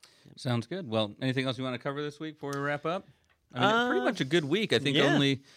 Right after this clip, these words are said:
Speaker 1: only, you know, ten million Canadians lost their info and, uh, and people that use, you know, terrible, uh,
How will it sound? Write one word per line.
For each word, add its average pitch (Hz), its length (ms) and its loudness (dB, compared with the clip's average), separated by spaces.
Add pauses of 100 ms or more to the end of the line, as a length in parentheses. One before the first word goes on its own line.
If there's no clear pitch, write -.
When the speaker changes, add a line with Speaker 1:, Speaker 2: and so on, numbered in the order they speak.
(260)
Speaker 1:
only, 131 240 2
you 135 180 0
know, 127 160 0
ten 139 280 0
million 135 280 2
Canadians 123 600 0
lost 123 300 -2
their 120 340 2
info 120 720 0
and, 107 340 0
uh, 107 260 2
and 107 140 -2
people 110 300 0
that 107 120 -6
use, 113 340 -8 (400)
you 117 60 -4
know, 110 200 -4 (320)
terrible, 113 520 -2
uh, 110 340 0